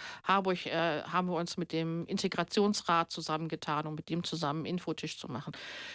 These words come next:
Wir versuchen, möglichst in allen Bereichen irgendwie tätig zu sein und, und die Menschen auf allen Ebenen anzusprechen, weil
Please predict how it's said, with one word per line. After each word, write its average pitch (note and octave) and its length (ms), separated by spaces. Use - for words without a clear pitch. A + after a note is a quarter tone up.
Wir G3+ 120
versuchen, A3 420
möglichst A3+ 320
in G3+ 80
allen G#3+ 260
Bereichen G3 500
irgendwie F#3 280
tätig A3+ 400
zu - 140
sein G#3+ 340
und, - 240
und - 220
die G3 40
Menschen G3+ 360
auf F#3 120
allen F3+ 240
Ebenen F#3 400
anzusprechen, D3 800
weil D#3+ 180